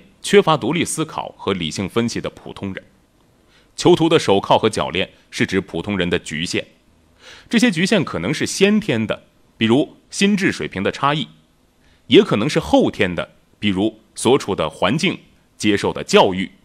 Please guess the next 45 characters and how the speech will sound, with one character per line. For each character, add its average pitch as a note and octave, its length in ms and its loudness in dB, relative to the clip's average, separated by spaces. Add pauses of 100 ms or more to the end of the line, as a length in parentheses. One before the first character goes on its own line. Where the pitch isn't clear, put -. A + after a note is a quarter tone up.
接 G#2+ 200 2
触 F2 140 -10
到 D#2 160 -10
的 - 100 -18
信 - 260 -8
息。 - 220 -8 (1040)
囚 A#3+ 240 2
徒 F#3+ 160 0
看 F#3+ 180 0
到 E3 100 0
的 B2 100 -2
影 C2+ 260 -12
子 - 220 -12 (240)
是 A#2 180 0
肤 C#3+ 240 0
浅 D#2 220 -8
社 F#2 180 -4
会 F2+ 100 -4
的 D#2 80 -6
表 C#2+ 220 -12
象， - 180 -10 (760)
而 - 140 6
第 F#3 220 0
一 G3+ 80 2
个 F#3 120 2
转 G#2+ 220 2
身 D#3 140 -2
的 D#3 80 0
囚 A#2+ 200 -2
徒 G2+ 280 -4 (160)
看 D#3 160 0
到 A#2+ 120 4
光 D3+ 220 0
明 B2 200 -2
时 G2+ 240 -2
被 C3 200 -2
闪 D#2+ 360 -6
花 E3+ 200 -2
的 D3 80 -2
眼 D#2 320 -6
睛， A#2 260 -2 (280)
代 C3 180 4
表 G#2 160 0
的 G#2 120 -2
是 - 320 -6